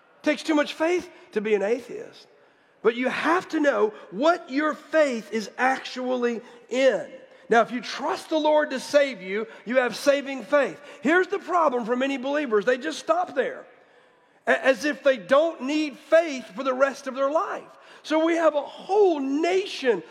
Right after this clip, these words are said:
full of baby believers who have come to Jesus and they say, "Oh, I'm saved. Great, I'm not going to hell. I'm going to heaven. Wonderful. Now I'll just kinda wander through life." Placing your faith in almost anything else, a job, a,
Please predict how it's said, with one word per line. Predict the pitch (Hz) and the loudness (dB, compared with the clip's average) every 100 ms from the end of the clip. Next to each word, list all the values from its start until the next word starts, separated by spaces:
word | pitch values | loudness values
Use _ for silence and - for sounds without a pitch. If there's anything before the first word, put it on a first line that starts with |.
| - | -18
full | - 285 294 | -2 0 0
of | 226 | 2
baby | 277 359 330 | 2 2 0
believers | 277 262 311 330 226 202 - - - | 0 -2 0 0 2 0 -2 -14 -2
who | 277 | 0
have | 269 214 | 0 2
come | 285 339 | 2 2
to | 339 | 0
Jesus | 311 311 330 240 220 277 - - - | -4 -2 0 2 0 -2 -16 -12 -2
and | 269 | -2
they | |
say, | 277 | 0
"Oh, | - 339 349 | 4 6 6
I'm | 330 | 2
saved. | - 339 349 339 285 | 2 2 4 0 0
Great, | 311 330 | 0 2
I'm | |
not | 294 311 | 4 2
going | 302 302 | 2 0
to | 285 | 4
hell. | 302 | 4
I'm | 277 | 2
going | 269 269 | 0 2
to | |
heaven. | 262 269 233 202 | 2 2 0 0
Wonderful. | 226 269 254 196 202 | 2 2 0 -2 2
Now | 190 233 | 2 2
I'll | 240 | 2
just | 220 233 | -2 -8
kinda | 247 247 | -4 0
wander | 208 247 294 294 | 2 2 0 -4
through | 294 294 | -12 -10
life." | - - - _ _ _ _ _ _ _ _ _ _ | -8 -10 -12 _ _ _ _ _ _ _ _ _ _
Placing | - 302 359 - 349 | 0 2 2 -4 -4
your | 294 | -4
faith | 262 339 370 349 330 | 0 0 2 0 -2
in | 277 - - - _ _ _ _ - _ - | -4 -6 -16 -20 _ _ _ _ -20 _ 2
almost | 311 349 339 | 4 4 0
anything | 311 349 523 539 440 370 294 | 0 0 0 0 0 0 2
else, | 294 220 156 214 | 2 2 -4 -6
a | |
job, | 180 233 254 277 262 | 0 0 2 2 2
a, | 202 | 0